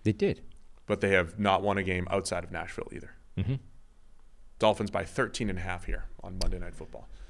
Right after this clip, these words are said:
Speaker 1: Yeah.
Speaker 2: Um, some news today. Austin Jackson, right tackle for the Dolphins, has just been re-upped.
Speaker 1: Mm-hmm.
Speaker 2: He is in the middle of a career year, year four.
Speaker 1: Yeah, we talked
Speaker 2: We're
Speaker 1: about that yesterday. In
Speaker 2: Yeah.
Speaker 1: fact, talked about his prospective future contract yesterday.
Speaker 2: Well, look at that. Nailed it. Um, yeah,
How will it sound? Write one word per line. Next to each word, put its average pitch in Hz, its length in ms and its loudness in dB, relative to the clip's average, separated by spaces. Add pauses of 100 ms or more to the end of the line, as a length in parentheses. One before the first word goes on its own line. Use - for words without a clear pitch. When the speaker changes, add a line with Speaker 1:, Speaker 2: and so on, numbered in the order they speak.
(100)
Speaker 1:
Yeah. 101 200 10
Speaker 2:
Um, 90 120 2
some 143 220 6
news 135 200 4
today. 98 220 6
Austin 110 360 4
Jackson, 104 440 6
right 101 200 6
tackle 104 300 4
for 90 100 -8
the 90 60 -2
Dolphins, 107 380 0
has 120 80 -6
just 120 220 -2
been 113 180 2
re-upped. 117 500 0
Speaker 1:
Mm-hmm. 120 180 4 (260)
Speaker 2:
He 101 140 0
is 104 120 4
in 104 80 4
the 104 60 6
middle 107 180 8
of 98 60 4
a 98 60 2
career 104 320 0
year, 113 200 0
year 101 240 4
four. 117 480 2 (260)
Speaker 1:
Yeah, 113 140 4
we 95 100 4
talked 95 220 0
Speaker 2:
We're 98 60 4
Speaker 1:
about 92 120 2
that 98 160 4
yesterday. - 400 -4 (120)
In - 60 -2
Speaker 2:
Yeah. 104 40 0
Speaker 1:
fact, 98 160 0
talked 98 260 2
about 95 200 4
his 92 160 0
prospective 98 560 0
future 107 260 2
contract 127 460 2
yesterday. - 360 -6 (400)
Speaker 2:
Well, 104 120 -6
look 101 100 -4
at 127 80 -8
that. 147 200 -8 (140)
Nailed 101 240 -2
it. - 60 -12 (720)
Um, 90 320 0
yeah, 175 160 8